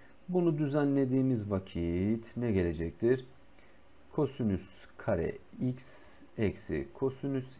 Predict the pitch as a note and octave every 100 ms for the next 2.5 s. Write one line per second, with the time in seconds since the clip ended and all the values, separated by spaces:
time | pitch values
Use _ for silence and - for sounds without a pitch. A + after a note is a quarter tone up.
0 | - C3 - - - A#2+ F#2 - D#3+ C3
1 | D#3 C3 G2+ F2+ F2 - - A2 - -
2 | C3+ - - F#2+